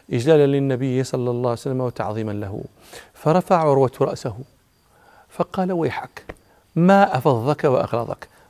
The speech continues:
هو لا يعرف من يكلم. فتبسم رسول الله صلى الله عليه وسلم فقال عروة: "من هذا؟" قالوا: "هذا ابن أخيك المغيرة بن شعبة". قال: "أي غدر،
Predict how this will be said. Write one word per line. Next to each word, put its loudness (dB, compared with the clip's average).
هو 4
لا 2
يعرف 0
من -4
يكلم. -2
فتبسم 0
رسول -2
الله -2
صلى -6
الله -4
عليه -6
وسلم -12
فقال 0
عروة: 0
"من -2
هذا؟" -4
قالوا: 2
"هذا 2
ابن 0
أخيك -6
المغيرة 2
بن -2
شعبة". -4
قال: 0
"أي 4
غدر، 4